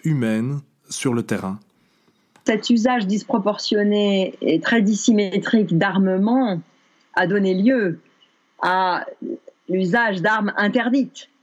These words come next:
Speaker 2: notamment côté azerbaïdjanais, c'est-à-dire que l'Azerbaïdjan a utilisé des bombes à aiguilles, des bombes à sous-munitions,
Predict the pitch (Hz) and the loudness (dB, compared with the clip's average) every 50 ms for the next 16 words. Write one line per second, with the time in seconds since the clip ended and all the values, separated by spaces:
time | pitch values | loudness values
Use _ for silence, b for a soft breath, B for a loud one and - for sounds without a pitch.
0 | _ - 175 185 180 196 196 220 240 233 - 214 208 - 240 226 - 196 185 202 | _ -4 -2 -2 0 0 0 0 0 0 0 -2 0 0 0 0 0 -2 -2 -2
1 | 190 190 185 190 175 180 185 196 233 254 247 220 185 160 - 160 170 170 180 190 | -2 0 0 0 0 0 -2 0 0 0 0 0 -2 -2 -4 -2 -2 0 0 0
2 | 240 269 262 - - 240 220 240 254 262 254 - - 190 202 196 208 - - - | 0 -2 -2 -2 -4 -2 0 2 2 0 0 -2 -2 -2 0 0 -2 -4 -2 -2
3 | - 214 202 196 170 175 247 262 269 240 190 175 170 165 - 175 160 180 175 175 | 0 0 2 2 2 2 2 2 2 2 0 -2 -4 -4 -4 -2 -2 0 0 2
4 | 202 247 254 254 202 202 185 160 190 190 190 175 160 156 165 170 165 170 208 240 | 2 2 2 2 2 0 0 0 0 0 2 2 0 2 0 0 0 0 0 0
5 | 247 247 247 247 247 247 240 202 185 190 175 165 190 190 180 175 175 - 208 196 | 2 2 2 2 2 0 0 0 0 0 0 0 0 0 0 0 0 0 0 2
6 | 196 190 190 190 196 - - - 254 247 247 247 | 2 2 2 2 0 0 0 2 2 4 4 2